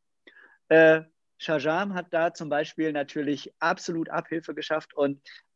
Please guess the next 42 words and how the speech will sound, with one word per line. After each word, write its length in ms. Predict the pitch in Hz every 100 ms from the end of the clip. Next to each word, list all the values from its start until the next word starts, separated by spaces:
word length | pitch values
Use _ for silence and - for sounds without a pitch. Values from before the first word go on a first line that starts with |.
| _ _ -
damit 380 | 151 165 170 - _
mein 260 | - 139 143
Leben 340 | 139 156 147
bereichert, 600 | 135 127 135 135 120 101
ja? 300 | - 127 226 -
Weil 140 | 123
ich 100 | 127
jetzt 240 | 135 135 -
diesen 320 | 135 123 127
Song 320 | 120 135 165
am 140 | 151 131
nächsten 360 | 135 - 123
Morgen 560 | 117 120 139 160 180 185 _
hören 260 | 143 160 170
kann 220 | 170 156
und 140 | 139
denk, 180 | 143 143 123
„Wow, 200 | 131 143
der 140 | 135
war 160 | 127 120
tatsächlich 600 | 120 - 143 135 110 -
so 120 | 101
gut.“ 140 | _ _ _ _ _ _ _ _ _ _ _ - -
Nicht, 180 | 143
dass 140 | 180 170
ich 120 | -
besonders 400 | 165 185 190 180
viel 140 | 175
klappen 300 | 165 196 208
gehe 180 | 208 208
in 80 | 202
letzter 320 | 190 185 185
Zeit, 220 | 185 180 - - _ -
aber 480 | 147 165 190 202 202 - -
das 260 | - 156
wäre 200 | 160 165
<laughs> 100 | 151
dann 120 | 185 156
zum 200 | - 143
Beispiel 360 | 139 - 165 -
eine 240 | 147 143
Anwendung, 540 | - 143 160 147 151